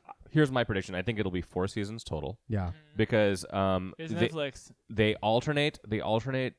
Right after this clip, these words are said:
Speaker 1: the volumes alternate between, like, lo-, uh,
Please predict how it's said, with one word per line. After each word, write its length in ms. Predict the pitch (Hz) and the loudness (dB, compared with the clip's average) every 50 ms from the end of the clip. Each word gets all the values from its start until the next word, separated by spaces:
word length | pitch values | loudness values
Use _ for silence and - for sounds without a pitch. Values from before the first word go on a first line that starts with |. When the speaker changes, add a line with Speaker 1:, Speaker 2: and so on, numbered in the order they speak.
| _ _ - | _ _ -2
Speaker 1:
the 120 | 110 101 | -2 0
volumes 440 | 92 95 107 110 123 127 135 127 104 | 2 2 2 4 2 2 0 -2 -2
alternate 400 | - 95 107 - - 107 104 78 | -2 -2 -2 -2 -2 -4 -4 -4
between, 540 | 85 - - - 98 92 92 90 90 90 87 - _ _ _ _ _ _ _ - | -6 -8 -8 -6 -6 -4 -4 -4 -6 -6 -8 -10 _ _ _ _ _ _ _ -4
like, 200 | 87 92 92 - - | -2 -2 -2 -2 -4
lo-, 640 | - 104 101 98 - - 95 95 90 90 85 80 71 - | -4 -2 0 0 0 0 0 0 0 0 0 -2 -6 -10
uh, 220 | _ _ _ _ | _ _ _ _